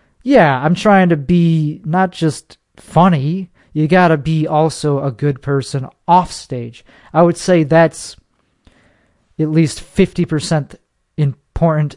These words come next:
It's not, it's probably even more than that. You have to be a cool person that's easy to get along with and friendly and not an asshole to other comics and people in the industry, anybody in the industry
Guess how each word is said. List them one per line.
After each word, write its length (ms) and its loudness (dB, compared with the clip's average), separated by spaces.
It's 240 -8
not, 400 0
it's 160 -4
probably 340 2
even 200 -2
more 220 0
than 140 -2
that. 300 0
You 100 0
have 220 2
to 80 -4
be 180 -2
a 80 0
cool 360 0
person 640 -2
that's 280 -6
easy 340 4
to 80 4
get 100 2
along 400 2
with 320 -2
and 400 -2
friendly 680 0
and 400 0
not 240 -2
an 80 -2
asshole 540 -4
to 160 0
other 180 4
comics 560 0
and 260 -2
people 440 -2
in 260 6
the 180 2
industry, 680 0
anybody 640 4
in 80 2
the 100 -2
industry 600 -4